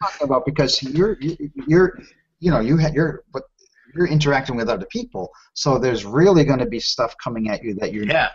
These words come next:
Speaker 1: you can't fully anticipate. It's kinda hard to surprise yourself, but it's still something of that nature
Speaker 2: <laughs>
Speaker 1: happens.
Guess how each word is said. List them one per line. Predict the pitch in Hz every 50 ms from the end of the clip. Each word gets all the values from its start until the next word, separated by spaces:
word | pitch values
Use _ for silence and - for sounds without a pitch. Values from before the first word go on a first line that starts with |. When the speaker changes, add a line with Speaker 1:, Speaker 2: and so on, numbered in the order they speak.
| _ _ _ -
Speaker 1:
you | - - - -
can't | 170 165 165
fully | - 156 156 151 143 117 -
anticipate. | 123 - - 147 - 151 - - 117 104 101 - - - - - - - _ _ -
It's | 156 156 156 -
kinda | - - - 226 254 262 262
hard | 254 - 240 247 277
to | 277
surprise | - - 165 156 - 190 196 202 208
yourself, | 208 202 - 220 208 202 -
but | - 208
it's | 214 - -
still | - - - 294 320 302
something | - - 302 302 - 262 233 214 208 - -
of | 175 156 165
that | 180 156 156 165
nature | 151 156 165 165 175 190 190 - 139 - 190 185 127 -
Speaker 2:
<laughs> |
Speaker 1:
happens. | - - 190 190 - - 196 202 202 202 196 -